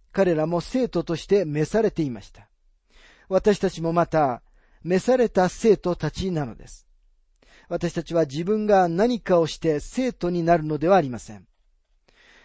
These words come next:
私たちがキリストのうちにあるという霊的な地位のゆえに、私たちは生徒となるのです。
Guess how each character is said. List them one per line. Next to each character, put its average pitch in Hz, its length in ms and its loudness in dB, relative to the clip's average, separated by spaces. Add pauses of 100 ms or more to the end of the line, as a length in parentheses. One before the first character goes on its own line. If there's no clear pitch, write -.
私 190 260 -2
た 180 100 -2
ち 180 100 -12
が 170 120 0
キ - 200 -8
リ 240 120 -4
ス - 80 -12
ト 240 120 -4
の 226 160 2
う 208 80 0
ち 226 200 -6
に 220 120 -2
あ 226 160 -2
る 247 120 -2
と 170 160 0
い 139 200 -2
う 107 120 -14 (260)
霊 202 320 4
的 226 320 -6
な 208 160 0
地 - 360 -6
位 185 40 -2
の 160 140 0
ゆ 156 180 0
え 151 80 2
に、 113 220 -8 (240)
私 165 320 -2
た 156 100 -6
ち 170 140 -10
は 180 100 0
生 202 320 0
徒 165 160 -6
と 196 180 -2
な 160 140 -2
る 123 60 -8
の 110 100 -16
で - 140 -20
す。 - 160 -20